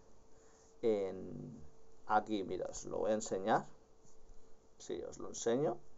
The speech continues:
más que nada. El Excel público, que es la gente que ha pagado, para que veáis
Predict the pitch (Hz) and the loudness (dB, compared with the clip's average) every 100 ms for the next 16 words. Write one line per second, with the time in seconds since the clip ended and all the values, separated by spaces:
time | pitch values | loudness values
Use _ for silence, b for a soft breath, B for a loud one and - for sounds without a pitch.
0 | - 107 - 110 101 113 - - - - | -4 -2 -2 -2 4 6 6 4 -6 -14
1 | - 113 110 - 107 - 117 127 127 127 | -6 0 0 2 0 4 4 4 4 6
2 | 131 - 127 117 120 110 104 131 143 139 | 6 6 2 6 8 10 12 12 12 12
3 | 139 117 113 117 110 110 117 131 - | 10 8 8 8 10 10 10 8 2